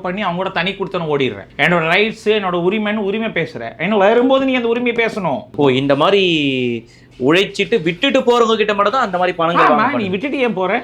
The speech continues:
Speaker 1: இப்ப என்னோட மகள்கள் இருக்காங்க, எல்லாருமே நிறைய பேர் ஆக்டிவிஸ்ட். என்னோட ஒரு பொண்ணு ஸ்வேதா பாண்ட்
Speaker 2: இல்ல, அதை பத்தி தான் கேட்டே ஆகணும். நீங்க ஒரு பொதுநலவாதியா இருக்கலாம், சுயநலவாதி இல்லாம, உங்க கூட இருக்க உங்களோட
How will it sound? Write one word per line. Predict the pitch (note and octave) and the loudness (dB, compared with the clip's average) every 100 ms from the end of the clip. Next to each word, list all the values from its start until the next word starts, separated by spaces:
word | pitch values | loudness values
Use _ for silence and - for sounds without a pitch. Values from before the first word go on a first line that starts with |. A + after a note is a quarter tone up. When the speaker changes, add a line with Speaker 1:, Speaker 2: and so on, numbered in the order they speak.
| - _ | -8 _
Speaker 1:
இப்ப | F#3+ G#3 | 0 2
என்னோட | G#3 G3+ G3 | 2 -2 -2
மகள்கள் | F#3+ A#3+ A3+ G3+ | -2 -2 -2 -2
இருக்காங்க, | D#3+ E3+ D#3 F3 F3 D#3 | -2 -6 -4 -4 -2 0
எல்லாருமே | G3 G#3 A#3+ G3+ | 0 -2 -4 -4
நிறைய | E3 G3 G3 | -2 -4 -2
பேர் | D#3 | -4
ஆக்டிவிஸ்ட். | C3 D3 C3+ - D#3+ | -4 -8 -10 -8 -8
என்னோட | D3+ D#3+ D3 - - - D#3+ | -6 -6 -8 -14 -18 -2 0
ஒரு | F3+ F3+ | 0 0
பொண்ணு | F3+ G#3+ G#3 | -2 -4 -6
ஸ்வேதா | F3+ F3+ F3+ F#3+ E3+ D3+ | -2 -2 0 -2 -2 -2
பாண்ட் | E3 A3+ | -2 2
Speaker 2:
இல்ல, | D#3+ | 4
அதை | C#3+ G3+ | 4 2
பத்தி | G#3 A3+ | 2 2
தான் | B3 F3+ | 0 2
கேட்டே | G#3 A3+ A#3 G3 | 0 2 0 0
ஆகணும். | C#3 B2 | -4 -10
நீங்க | D#3 G#3 G#3 B3+ A#3+ | -8 -6 -2 0 2
ஒரு | A#3 G#3+ G3 F3+ - - | 2 2 0 -2 -8 -6
பொதுநலவாதியா | F#3+ G#3 G3 F#3 F3 E3+ G3 F3 | -2 0 0 0 0 0 -2 -2
இருக்கலாம், | E3+ D#3 | -4 -8
சுயநலவாதி | E3 F3 E3+ D#3+ D3+ D3+ C#3+ | -6 -6 -4 -2 -4 -4 -8
இல்லாம, | D3 - _ _ E3+ | -8 -10 _ _ -10
உங்க | F#3 - | -10 -8
கூட | C4+ D#4+ D4+ | -2 2 2
இருக்க | C#4+ | 0
உங்களோட | B3 A3 | -6 -6